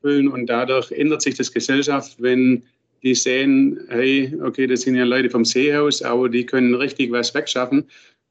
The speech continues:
ähm, und sind vielleicht sogar fleißiger wie andere. Und das ist das Tolle, dass man dann auch zeigen kann, hey, einmal straffällig heißt nicht immer straffällig. Und das sind Menschen, die Gaben haben, die Fähigkeiten haben.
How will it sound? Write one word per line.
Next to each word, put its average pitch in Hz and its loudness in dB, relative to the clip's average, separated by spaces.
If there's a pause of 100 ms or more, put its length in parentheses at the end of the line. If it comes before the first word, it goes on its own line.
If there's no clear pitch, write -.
ähm, 135 -2
und 123 2
sind 123 0
vielleicht 127 0
sogar 120 -2
fleißiger 123 -2
wie 120 2
andere. 131 0 (220)
Und 123 0 (800)
das 123 0
ist 135 0
das 120 -2
Tolle, 131 0
dass 127 -2
man 123 0
dann 135 2
auch 131 -2
zeigen 127 0
kann, 123 0 (360)
hey, 131 0
einmal 127 0
straffällig 127 -4
heißt 120 -4
nicht 139 -2
immer 143 2
straffällig. 143 -2
Und 120 -2
das 117 -4
sind 123 0
Menschen, 123 0
die 117 2
Gaben 120 -2
haben, 127 2
die 113 -2
Fähigkeiten 127 0
haben. 120 2